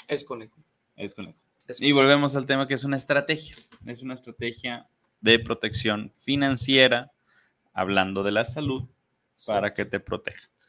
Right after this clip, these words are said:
Speaker 1: Sí, la estrategia del, de, de poder adquirir varios productos
Speaker 2: Porque tú puedes
Speaker 1: ayuda.
Speaker 2: tener la cantidad de pro-, de seguros que quieras, ¿sí?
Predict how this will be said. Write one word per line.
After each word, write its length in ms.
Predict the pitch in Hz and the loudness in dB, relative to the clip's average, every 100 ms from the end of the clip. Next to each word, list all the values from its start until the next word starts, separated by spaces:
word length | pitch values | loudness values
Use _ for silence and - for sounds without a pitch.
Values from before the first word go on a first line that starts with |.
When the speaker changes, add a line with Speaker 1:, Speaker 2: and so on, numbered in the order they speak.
| _ _ | _ _
Speaker 1:
Sí, 360 | - 160 160 151 | -10 -4 -4 -2
la 120 | 147 | -4
estrategia 500 | 143 139 - 165 170 | -4 -10 -12 -12 -8
del, 480 | 147 127 123 120 131 | -8 -8 -10 -12 -16
de, 180 | 117 123 _ | -16 -16 _
de 120 | - 123 | -16 -16
poder 420 | _ 131 127 135 | _ -12 -8 -6
adquirir 440 | 139 - 123 123 | -8 -14 -16 -16
varios 300 | 117 123 131 | -12 -10 -8
productos 800 | - 127 120 127 - - - - _ _ - - - - - _ | -10 -10 -12 -12 -18 -20 -16 -16 _ _ -20 -20 -20 -20 -20 _
Speaker 2:
Porque 180 | - 127 | -6 -4
tú 120 | 147 | -2
puedes 160 | 160 180 | 2 2
Speaker 1:
ayuda. 120 | 147 | 2
Speaker 2:
tener 140 | 151 165 | 2 2
la 140 | 165 | 2
cantidad 320 | 135 113 131 | 0 0 0
de 80 | 143 | 0
pro-, 180 | 131 117 | -2 -2
de 380 | 104 101 101 98 | 4 4 6 4
seguros 400 | - 104 117 135 | 0 -2 -2 -4
que 140 | 101 | -8
quieras, 640 | - - 107 107 107 147 202 | -8 0 6 8 10 6 2
¿sí? 460 | - - 98 123 | -8 -10 -8 -8